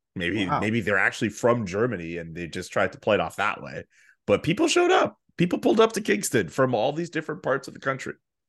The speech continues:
Speaker 1: Saskatoon was mentioned.
Speaker 2: All
Speaker 1: People
Speaker 2: right.
Speaker 1: might do it.
Speaker 2: We should do it in, like, Coburg Papa's backyard. Although I don't know,
Speaker 1: How,
Speaker 2: I, I don't
Speaker 1: how
Speaker 2: know if
Speaker 1: big
Speaker 2: his
Speaker 1: is the
Speaker 2: neighbors would
Speaker 1: backyard?
Speaker 2: appreciate it.
Speaker 1: How big is the backyard?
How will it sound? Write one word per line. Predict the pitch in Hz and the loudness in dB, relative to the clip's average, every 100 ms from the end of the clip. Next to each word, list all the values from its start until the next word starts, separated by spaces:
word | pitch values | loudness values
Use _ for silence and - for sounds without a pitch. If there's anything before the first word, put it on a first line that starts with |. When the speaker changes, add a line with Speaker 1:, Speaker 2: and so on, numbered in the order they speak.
| _ | _
Speaker 1:
Saskatoon | - 180 165 - 147 147 156 165 | 0 2 2 0 2 4 4 4
was | 160 165 | 0 -2
mentioned. | 147 147 165 175 190 _ _ _ _ _ _ _ | -2 -2 -2 -4 -4 _ _ _ _ _ _ _
Speaker 2:
All | - | 4
Speaker 1:
People | 392 | 4
Speaker 2:
right. | 403 | 4
Speaker 1:
might | 320 | 2
do | 117 90 | 0 0
it. | - _ _ _ _ _ - | -2 _ _ _ _ _ -8
Speaker 2:
We | 160 | -4
should | 190 | 0
do | 214 | 2
it | |
in, | 269 | 4
like, | 233 - | 2 2
Coburg | 175 170 160 | 0 0 0
Papa's | 139 147 139 | -2 -2 -4
backyard. | 110 123 123 110 117 104 - _ _ _ _ _ _ _ _ _ _ _ _ _ _ _ _ _ - | -4 -6 -6 -6 -8 -8 -14 _ _ _ _ _ _ _ _ _ _ _ _ _ _ _ _ _ -2
Although | 170 | 2
I | 196 | 4
don't | 233 240 | 6 6
know, | 247 | 4
Speaker 1:
How, | 107 104 - - | 2 -4 -8 -4
Speaker 2:
I, | 196 - | -2 2
I | |
don't | 202 233 | 4 6
Speaker 1:
how | 233 | 6
Speaker 2:
know | 220 | 6
if | |
Speaker 1:
big | 220 | 4
Speaker 2:
his | 190 | 4
Speaker 1:
is | |
the | 175 | 2
Speaker 2:
neighbors | 185 190 147 | 4 2 2
would | 185 | 2
Speaker 1:
backyard? | 170 | 2
Speaker 2:
appreciate | 147 147 139 113 | -2 -6 -8 -12
it. | 110 _ - | -12 _ -4
Speaker 1:
How | 107 104 | -2 -2
big | 104 107 101 | -2 -2 -4
is | 95 | -8
the | - | -6
backyard? | 95 85 - 80 64 - | -4 -4 -4 -8 -8 -16